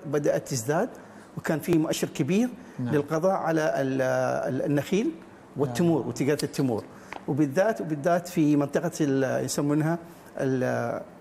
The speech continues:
Speaker 1: المينا أو نينا.
Speaker 2: نعم.
Speaker 1: اللي هو North Africa and, uh, Near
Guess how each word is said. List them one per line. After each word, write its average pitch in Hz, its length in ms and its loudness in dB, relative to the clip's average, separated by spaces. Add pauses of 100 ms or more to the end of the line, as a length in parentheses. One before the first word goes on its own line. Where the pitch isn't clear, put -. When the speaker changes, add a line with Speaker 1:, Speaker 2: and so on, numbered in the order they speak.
(140)
Speaker 1:
المينا 165 460 2
أو 160 240 4
نينا. 160 440 2 (240)
Speaker 2:
نعم. 131 240 -2 (260)
Speaker 1:
اللي 139 180 2
هو 147 120 6 (560)
North 147 380 2
Africa 160 320 0
and, 139 480 2
uh, 135 400 2
Near 170 260 4